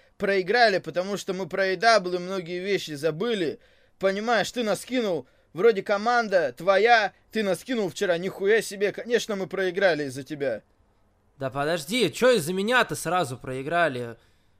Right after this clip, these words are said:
Speaker 2: Кто виноват,
Speaker 1: А
Speaker 2: что вы
Speaker 1: из-за
Speaker 2: ничего
Speaker 1: кого?
Speaker 2: не знаете про рестлинг без меня? Я-то чё, при чём тут вообще? Объясни мне.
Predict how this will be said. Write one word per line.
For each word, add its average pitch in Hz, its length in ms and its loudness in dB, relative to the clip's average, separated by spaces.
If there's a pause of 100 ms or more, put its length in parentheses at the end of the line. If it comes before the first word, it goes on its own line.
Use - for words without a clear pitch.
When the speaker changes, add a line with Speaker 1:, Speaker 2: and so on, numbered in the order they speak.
Speaker 2:
Кто 311 220 0
виноват, 277 340 0
Speaker 1:
А - 60 -2
Speaker 2:
что 247 100 2
вы 240 80 2
Speaker 1:
из-за 233 40 0
Speaker 2:
ничего 202 240 4
Speaker 1:
кого? 220 60 4
Speaker 2:
не 180 80 0
знаете 190 460 0
про 156 180 0
рестлинг 160 420 -2
без 123 180 -10
меня? 139 280 -8
Я-то 165 260 -2
чё, 185 200 -4
при 139 160 -10
чём 214 260 2
тут 135 160 -10
вообще? 127 300 -8
Объясни 147 460 -4
мне. 120 320 -10